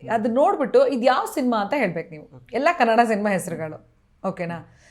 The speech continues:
Speaker 1: ನಿಜವಾಗ್ಲೂ ಎಕ್ಸಾಮ್ ಅಲ್ಲಿ ಕೂತ್ಕೊಳ್ಳೋ ತರ ಟೆನ್ಷನ್ ಅಲ್ಲಿ ಕೂತಿದ್ದೀರಲ್ಲ, ರಿಲ್ಯಾಕ್ಸ್ ಆಗಿ fun and ಮಸ್ತಿ ಇದು, ಓಕೆನಾ? So, ಮೊದಲನೇ ಸಿನಿಮಾ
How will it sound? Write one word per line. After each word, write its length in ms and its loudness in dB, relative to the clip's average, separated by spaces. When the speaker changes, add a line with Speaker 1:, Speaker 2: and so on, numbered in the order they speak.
Speaker 1:
ನಿಜವಾಗ್ಲೂ 400 2
ಎಕ್ಸಾಮ್ 480 2
ಅಲ್ಲಿ 180 2
ಕೂತ್ಕೊಳ್ಳೋ 380 0
ತರ 140 0
ಟೆನ್ಷನ್ 400 4
ಅಲ್ಲಿ 240 10
ಕೂತಿದ್ದೀರಲ್ಲ, 840 8
ರಿಲ್ಯಾಕ್ಸ್ 440 6
ಆಗಿ 140 4
fun 380 2
and 220 4
ಮಸ್ತಿ 340 0
ಇದು, 480 -2
ಓಕೆನಾ? 340 10
So, 140 2
ಮೊದಲನೇ 400 4
ಸಿನಿಮಾ 540 -4